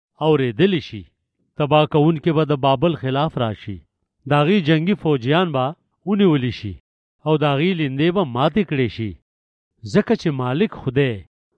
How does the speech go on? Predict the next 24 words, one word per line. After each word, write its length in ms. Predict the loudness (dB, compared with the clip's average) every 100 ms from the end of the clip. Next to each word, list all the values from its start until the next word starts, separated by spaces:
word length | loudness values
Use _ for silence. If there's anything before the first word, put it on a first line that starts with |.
| _
د 60 | -2
انتقام 640 | 0 0 -4 -2 -4 -4
اخیستلو 540 | -6 -6 -10 -6 -2 -2
خدای 280 | -2 -4 -4
پاک 260 | -4 -6
دی 220 | -8 -14 -14 -18 _ _ _ _ -2
او 80 | 0
هغه 180 | 2 2
به 120 | 2
پوره 320 | 0 -2 -2
بدله 360 | -2 -4 -2 2
ورکي. 420 | 2 0 -6 -12 -12 _ _ _ _ _ -20
زه 260 | -2 2
به 120 | 2 2
د 60 |
هغه 240 | 0 -2 -4
مشران 640 | -4 -8 -8 -6 -4 -4 -4
او 100 | -8
پوهان 420 | -6 -6 -6 -6 -6
نشه 280 | -6 -4
کم. 220 | -4 -6 -10 -16 _ _ _ _ _ _ -6
د 80 |
هغه 280 | -4 0 2
حکمرانان، 960 | 2 2 -2 -6 -4 -4 -2 -2 -2